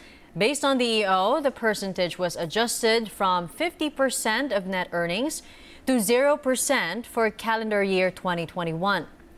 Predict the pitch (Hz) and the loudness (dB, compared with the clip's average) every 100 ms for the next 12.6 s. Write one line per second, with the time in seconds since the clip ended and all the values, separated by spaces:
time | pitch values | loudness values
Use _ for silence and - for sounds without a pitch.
0 | - - - - 196 220 233 226 196 208 | -20 -20 -20 -4 0 0 0 0 0 2
1 | 220 214 - 202 202 185 196 196 196 214 | 2 0 0 0 0 0 0 2 2 2
2 | 226 220 202 208 208 226 240 - - 226 | 2 0 2 2 4 2 0 -4 0 2
3 | 247 247 226 233 254 233 - - - 226 | 2 2 0 2 2 2 -4 -4 0 2
4 | 220 190 175 - 180 233 - - - - | 2 2 2 -2 -4 -4 -6 -12 -20 -8
5 | 233 214 - 220 220 226 233 226 196 226 | -2 0 0 0 2 2 0 -2 -2 2
6 | 226 233 254 190 - 196 196 196 - - | 2 4 4 2 -2 -4 -2 -2 -4 -10
7 | - - 285 - 285 269 240 - 240 196 | -6 0 0 0 -6 -2 -2 -2 -2 0
8 | 170 - - - 214 208 220 - 208 233 | -2 -6 -16 -2 0 2 0 0 0 2
9 | 247 208 175 185 180 180 190 170 165 - | 4 2 2 0 0 0 0 -2 -4 -4
10 | 185 175 165 - 175 165 202 220 196 - | -2 0 -2 -4 -4 -2 0 2 0 -4
11 | - - - - - - - - 226 254 | -12 -20 -20 -20 -20 -20 -20 -6 -2 0
12 | 277 320 311 262 180 - | 2 2 4 2 0 -6